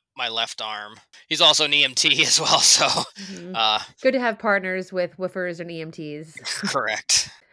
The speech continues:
Speaker 2: And that probably made your arm feel a lot more secure, just being, you know, just being supported.
Speaker 1: Yeah, yeah, 'cause it, uh, otherwise my hand was just, like,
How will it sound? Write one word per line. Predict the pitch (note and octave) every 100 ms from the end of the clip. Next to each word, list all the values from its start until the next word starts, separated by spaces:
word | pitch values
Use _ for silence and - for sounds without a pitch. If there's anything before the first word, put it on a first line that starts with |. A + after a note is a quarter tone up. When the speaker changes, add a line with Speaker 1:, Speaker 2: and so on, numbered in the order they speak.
| -
Speaker 2:
And | G#3+
that | -
probably | D#4+ B3+
made | G3+ F#3+
your | F3+
arm | E3 F3+ F#3
feel | F3+ G3 F3 E3+ C3
a |
lot | E3+ E3+ -
more | F3 E3+ E3 D#3 - -
secure, | - F#3+ - - F#3+ F3 D#3+ F3 - _ _
just | F#3 C#3+ -
being, | F#3 F3+ F3 E3+ D#3+ _ _ -
you | F3
know, | D#3+
just | E3 -
being | F#3 E3+ E3
supported. | F#3 - F3 F3 D3 D#3 D#3 _ _ _ _
Speaker 1:
Yeah, | D3 C3+ A2 F2+ - - _
yeah, | A#2+ F#2+
'cause | F#2+ G#2+ G#2+
it, | -
uh, | - G#2+ -
otherwise | A#2 A2 G2 G2
my | G2+
hand | G2 F#2+ F#2+
was | F2+
just, | F#2 -
like, | F2+